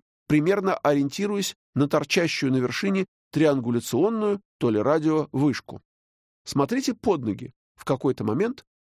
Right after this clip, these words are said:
кусты чуть расступятся, и вы начнете встречать на земле обломки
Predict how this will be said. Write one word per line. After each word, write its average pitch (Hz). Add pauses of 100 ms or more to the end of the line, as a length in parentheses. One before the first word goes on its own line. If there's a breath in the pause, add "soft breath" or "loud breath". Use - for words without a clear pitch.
кусты 175
чуть -
расступятся, 220 (300)
и 170
вы 226
начнете 196
встречать -
на 113
земле 131 (180)
обломки 156